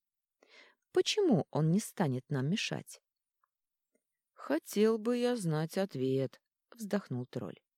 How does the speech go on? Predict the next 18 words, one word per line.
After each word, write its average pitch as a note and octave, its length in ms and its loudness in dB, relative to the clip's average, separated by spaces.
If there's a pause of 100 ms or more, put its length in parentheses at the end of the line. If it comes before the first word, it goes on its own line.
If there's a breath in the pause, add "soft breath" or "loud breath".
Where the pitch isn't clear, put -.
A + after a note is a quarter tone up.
(400 loud breath)
Морок D#3 340 2
снова C4 320 0
начинал C3+ 440 -2
действовать, C#3 680 -2
и D#3 100 0
устрашающие D3+ 840 -2
черты D#3+ 380 -4
грубого C#3+ 440 -4
каменного B2 480 -4
лица F#3 420 -6 (380 loud breath)
постепенно E4+ 520 0
сменялись A#3+ 540 0
неказистыми F3+ 680 0
человеческими. - 1000 -8 (1080 soft breath)
«Но E3 480 2
он G#3+ 260 4
не A#3+ 120 2
врет, E3 420 4